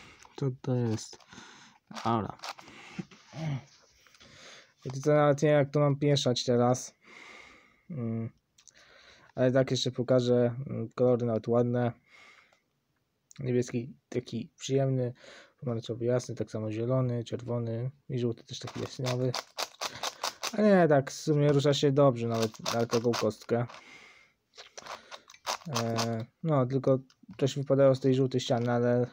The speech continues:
zobaczymy jak to będzie. Mm, no, ciekawie, ciekawie. Na pewno warto ją kupić do kolekcji. Takie, te-, takie, takie ciekawe coś.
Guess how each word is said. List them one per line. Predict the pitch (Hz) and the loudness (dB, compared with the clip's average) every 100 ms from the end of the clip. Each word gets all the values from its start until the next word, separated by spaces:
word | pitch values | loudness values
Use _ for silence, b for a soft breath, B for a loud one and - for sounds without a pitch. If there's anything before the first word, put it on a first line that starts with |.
| B B B B B | B B B B B
zobaczymy | 139 135 131 135 | 0 2 2 0
jak | 127 | 0
to | - | 2
będzie. | 123 113 110 123 - - - B B B B B B B _ _ _ _ - 131 | 0 0 -2 -4 -8 -20 -20 B B B B B B B _ _ _ _ -12 -6
Mm, | 123 120 120 117 117 _ b b b b b b - | -4 -4 -4 -6 -8 _ b b b b b b -8
no, | 220 143 120 _ _ _ - | -4 -2 -4 _ _ _ -2
ciekawie, | 135 127 110 | 2 2 0
ciekawie. | - - 120 110 101 B B B B B B | -6 -2 0 0 -4 B B B B B B
Na | 143 | -4
pewno | - 160 160 156 | 2 4 6 6
warto | 160 147 156 | 6 4 4
ją | 151 | 4
kupić | 143 135 139 131 | 4 0 2 2
do | 127 131 | 4 4
kolekcji. | 143 131 113 - 123 127 - b b b b b b b _ _ _ _ _ - - - _ - - | 4 4 2 0 -2 -2 -10 b b b b b b b _ _ _ _ _ -20 -20 -20 _ -20 -8
Takie, | - 113 123 120 - - - | -4 0 2 0 -2 -14 -12
te-, | 117 | -10
takie, | - - 120 120 131 _ _ _ _ - - | -6 -2 0 0 -6 _ _ _ _ -20 -12
takie | - 113 | -8 -6
ciekawe | 127 135 117 | -2 0 0
coś. | 120 120 131 | 0 0 0